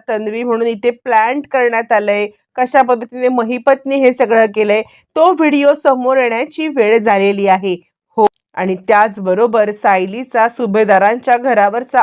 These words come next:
असलेला हक्क पूर्णाजीने मान्य करत तिच्या हातामध्ये चाव्याचा जुडगा सोपवलाय. नक्की काय झालंय, कसं झालंय पाहूया.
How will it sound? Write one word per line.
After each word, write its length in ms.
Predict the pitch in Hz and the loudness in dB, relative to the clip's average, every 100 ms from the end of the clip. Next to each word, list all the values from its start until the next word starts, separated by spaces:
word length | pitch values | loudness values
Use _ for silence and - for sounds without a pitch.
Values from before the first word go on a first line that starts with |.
| 175 | 0
असलेला 600 | 214 - 226 269 240 202 - _ _ | -4 -6 -2 0 2 -2 -6 _ _
हक्क 360 | 285 294 294 294 | -2 -2 -4 -4
पूर्णाजीने 840 | 262 277 277 254 240 220 277 262 | -2 0 0 2 0 -2 -6 -6
मान्य 480 | 269 262 277 359 330 | -2 2 2 2 -2
करत 300 | 320 269 247 254 - | 0 0 0 -2 -10
तिच्या 280 | 240 254 | -6 0
हातामध्ये 680 | 214 226 226 220 240 247 240 247 - _ _ _ _ _ _ _ _ - | 2 2 2 2 0 2 2 2 -6 _ _ _ _ _ _ _ _ 0
चाव्याचा 680 | 247 233 233 294 - 240 | 2 4 2 0 0 0
जुडगा 420 | 247 247 214 208 226 | 2 0 0 2 2
सोपवलाय. 640 | 226 190 196 196 151 85 | 0 -4 -4 -6 -6 -8
नक्की 480 | - 269 285 - 370 | -4 -4 -4 -4 -4
काय 320 | 370 - 285 | 0 2 2
झालंय, 380 | 254 254 240 226 | 0 -2 -2 -4
कसं 360 | 233 247 240 302 | -2 -4 -2 -2
झालंय 300 | 262 208 233 | 0 2 0
पाहूया. 500 | - 175 160 156 | 0 -2 -2 -10